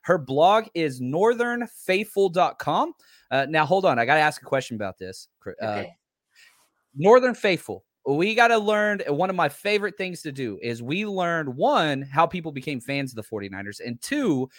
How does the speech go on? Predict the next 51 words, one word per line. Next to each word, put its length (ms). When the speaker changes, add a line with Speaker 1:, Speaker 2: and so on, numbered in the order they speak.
Speaker 1:
the 80
faithful 460
from 240
afar, 540
people 240
that 160
are 80
outside 680
of 160
the 80
United 340
States 380
and 100
kinda 500
their 220
journey 460
to 120
get 180
here. 160
So 140
walk 220
us 100
through 480
how 140
you 100
became 420
a 220
member 240
of 60
the 80
faithful 460
and 140
your 120
blog. 260
Speaker 2:
Yeah, 240
so 320
this 180
is 140
a 80
story 260
I've 140
told 180
a 40
couple 260
times, 400
and 100
I 220
sometimes 640
get, 420
you 140
know, 380